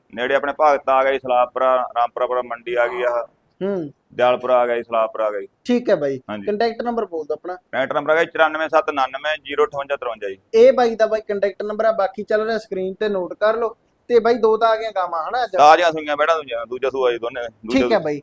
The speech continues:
Speaker 1: ਹਾਂ।
Speaker 2: ਤੇ ਪਹਿਲੇ ਨੰਬਰ ਵਾਲੀ ਤੇ ਸ਼ੁਰੂ ਕਰ ਲੈਣੇ ਆ ਬਾਈ, ਕਿਹੜਾ ਸੂਆ ਸੂਈ ਆ ਇਹ?
Speaker 1: ਇਹ ਦੂਜਾ ਸੂਆ ਬਾਈ ਜੀ ਇਹ।
Speaker 2: ਦੂਜਾ ਸੂਆ।
Speaker 1: ਹਾਂਜੀ।
Speaker 2: ਕਦੋਂ ਸੂਈ ਆ ਬਾਈ? ਕਿੰਨਾ
Speaker 1: ਅੱਜ ਇਹਨੂੰ ਤੀਜਾ ਦਿਨ ਹੋਇਆ ਜੀ।
Speaker 2: ਤੀਜਾ ਦਿਨ ਹੋ ਗਿਆ ਸੂਈ ਨੂੰ। ਤੇ ਕਿੰਨਾ ਬੋਲਾ ਕਹਿ ਲਈਏ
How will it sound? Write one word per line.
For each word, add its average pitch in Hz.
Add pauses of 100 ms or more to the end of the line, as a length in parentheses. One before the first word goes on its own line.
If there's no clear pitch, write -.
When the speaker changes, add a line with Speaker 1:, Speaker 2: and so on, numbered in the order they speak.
(120)
Speaker 1:
ਹਾਂ। 107
Speaker 2:
ਤੇ 220
ਪਹਿਲੇ 240
ਨੰਬਰ 247
ਵਾਲੀ 214
ਤੇ 208
ਸ਼ੁਰੂ 220
ਕਰ 208
ਲੈਣੇ 190
ਆ 220
ਬਾਈ, 240
ਕਿਹੜਾ 262
ਸੂਆ 220
ਸੂਈ 180
ਆ 151
ਇਹ? 143
Speaker 1:
ਇਹ 190
ਦੂਜਾ 180
ਸੂਆ 156
ਬਾਈ 127
ਜੀ 120
ਇਹ। 110
Speaker 2:
ਦੂਜਾ 208
ਸੂਆ। 147 (340)
Speaker 1:
ਹਾਂਜੀ। 208
Speaker 2:
ਕਦੋਂ 262
ਸੂਈ 226
ਆ 196
ਬਾਈ? 185
ਕਿੰਨਾ 208 (140)
Speaker 1:
ਅੱਜ 165
ਇਹਨੂੰ 196
ਤੀਜਾ 185
ਦਿਨ 180
ਹੋਇਆ 131
ਜੀ। 113 (420)
Speaker 2:
ਤੀਜਾ 220
ਦਿਨ 214
ਹੋ 214
ਗਿਆ 208
ਸੂਈ 180
ਨੂੰ। 214 (440)
ਤੇ 233 (120)
ਕਿੰਨਾ 240
ਬੋਲਾ 202
ਕਹਿ 233
ਲਈਏ 226